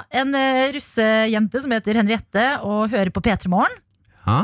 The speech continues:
Speaker 1: Eh, og, eh, var da ute og rulla med russegjengen sin. Drikker seg sikkert til mot og tenker, «Jeg har så lyst til å komme meg på radioen.»
Speaker 2: Ja.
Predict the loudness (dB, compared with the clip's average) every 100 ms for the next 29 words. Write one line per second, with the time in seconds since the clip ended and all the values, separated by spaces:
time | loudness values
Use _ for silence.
0 | -2 -2 0 2 0 -2 -2 -2 0 0
1 | 2 2 2 2 -2 -2 -2 0 0 0
2 | 0 0 -2 -6 -4 -2 0 0 0 2
3 | 2 2 0 0 0 2 0 -4 -4 -2
4 | 0 2 2 0 -4 -10 -20 -20 -20 -20
5 | -20 _ _ 2 2 2 -2 -2 0 -2
6 | -2 -2 2 2 2 0 -4 -2 0 2
7 | 0 0 -2 -6 -2 0 0 0 -4 -12
8 | -14 -2 2 2 0 -2 -8 -8 0 4
9 | 4 2 -2 -2 -2 -2 -4 0 0 0
10 | 0 -2 -2 _ _ _ 2